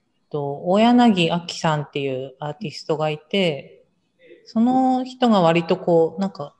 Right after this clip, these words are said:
みんなをつないでくれるっていうか、紹介してくれる人だったので、大柳さんはその時は宮城県にいたんですけど、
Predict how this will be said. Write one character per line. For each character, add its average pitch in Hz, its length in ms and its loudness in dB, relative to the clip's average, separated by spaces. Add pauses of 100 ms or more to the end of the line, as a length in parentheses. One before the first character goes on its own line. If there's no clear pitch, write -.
み 196 120 0
ん 220 80 2
な 214 160 4
を 165 280 -4
つ - 140 -4
な 202 140 4
い 202 60 2
で 202 100 0
く 208 140 0
れ 202 140 4
る 208 100 0
っ 208 60 -2
て 208 120 -6
い 160 40 -2
う - 20 -20
か、 156 80 -8
紹 185 260 -6
介 185 220 -4
し 180 60 -14
て 190 120 -6
く 190 120 -6
れ 185 140 -4
る 196 80 -2
人 190 220 -6
だ 170 100 -4
っ - 100 -14
た 151 120 -8
の 143 180 -10
で、 151 360 -6 (1120)
大 208 100 -8
柳 262 300 0
さ 262 160 2
ん - 20 6
は 220 80 6
そ 220 100 0
の 202 140 0
時 220 240 -2
は 165 60 4
宮 156 200 0
城 160 140 0
県 139 240 -2
に 123 80 -8
い 117 60 -14
た 135 160 -6
ん 127 80 -10
で 117 100 -10
す - 120 -20
け 147 140 -10
ど、 156 440 -8